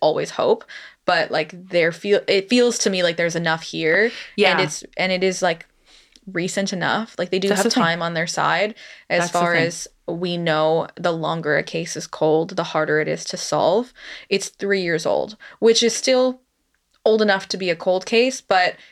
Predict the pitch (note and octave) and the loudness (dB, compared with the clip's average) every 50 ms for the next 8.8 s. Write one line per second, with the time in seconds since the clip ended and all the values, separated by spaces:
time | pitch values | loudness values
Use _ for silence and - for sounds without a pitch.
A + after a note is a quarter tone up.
0 | _ _ _ - F#3+ E3+ - - - F#3+ F#3 F3 E3+ E3+ F3 D#3+ - - _ _ | _ _ _ -4 -4 -4 -4 -8 -6 -2 -2 0 0 0 0 -2 -4 -8 _ _
1 | _ - - _ _ _ _ - - - G3 F3+ E3 - E3+ E3 D#3 D#3 D#3 D3+ | _ -20 -20 _ _ _ _ -8 -2 -2 -2 -2 0 -2 -2 -2 -2 -4 -6 -6
2 | D#3+ E3+ - - G#3 G#3+ G3 F#3+ F#3 F#3 F#3 F3+ F3+ F3+ E3+ D#3+ D#3+ F3+ G#3+ A3 | -6 -6 -6 -6 -8 -8 -6 -2 2 4 4 4 4 0 -2 -4 -4 -2 -2 -2
3 | - G3 F#3 F#3 E3+ - F3+ E3 E3 F3+ F3 - _ - F3+ F3 F3 - - - | 0 2 2 2 2 0 0 -2 -2 -2 -8 -10 _ -4 -4 -4 -4 -4 -8 -14
4 | - - F3 E3+ D#3+ - - - - - _ - - - - _ - F#3 F3 F#3 | -8 -2 -2 -2 -2 -4 -8 -18 -18 -20 _ -20 -20 -20 -10 _ -4 -4 -2 -2
5 | F#3 - F3+ E3 E3 - F#3+ - F#3+ F#3 - F#3 E3+ - F#3 F3+ E3+ D#3 E3 - | -2 0 -2 -2 -2 -6 -6 -4 -4 -4 -4 -6 -4 -2 -2 0 0 0 0 0
6 | E3+ E3+ F#3 F#3 F3+ E3 E3 - E3+ E3 - E3 E3 - F3 E3+ D#3+ - E3+ D#3 | 0 0 0 0 -2 -2 -4 -8 -8 -4 -4 -4 -2 -2 -4 -4 -4 -2 -2 -2
7 | D3+ D3+ D#3 - - G#2 G#2+ D3+ E3+ F3+ F3+ - - E3+ E3 - - F3+ F3 - | -2 -2 -2 -2 -2 0 0 0 -2 -2 -2 -2 -4 -4 -4 -4 -6 -6 -6 -6
8 | F3 D#3+ A#2 - - - A#2+ D#3 E3 E3 E3 F3+ G3+ B3 C4+ - | -4 -4 -4 -4 -2 -2 0 0 2 2 2 2 2 0 -2 -4